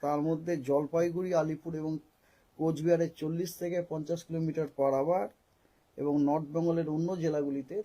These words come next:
তিরিশ থেকে চল্লিশ কিলোমিটার per hour। এবারে আমরা যদি সাউথ বেঙ্গলে যদি আসি, সাউথ বেঙ্গলের ওয়েস্ট মেদিনীপুর এবং ওয়েস্ট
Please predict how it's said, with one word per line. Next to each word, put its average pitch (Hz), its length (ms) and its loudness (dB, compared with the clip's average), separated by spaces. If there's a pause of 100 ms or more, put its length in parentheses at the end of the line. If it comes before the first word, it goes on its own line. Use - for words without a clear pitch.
তিরিশ 160 340 -8
থেকে 151 220 -8
চল্লিশ 139 380 -4
কিলোমিটার 131 360 -4 (120)
per 113 100 -2
hour। 110 260 -10 (840)
এবারে 240 420 6
আমরা 208 380 4
যদি 190 240 -2
সাউথ 196 320 4
বেঙ্গলে 226 380 2
যদি 196 220 2
আসি, 156 280 0
সাউথ 175 280 0
বেঙ্গলের 196 520 0
ওয়েস্ট 190 340 0
মেদিনীপুর 190 800 -2
এবং 170 320 2
ওয়েস্ট 175 220 -2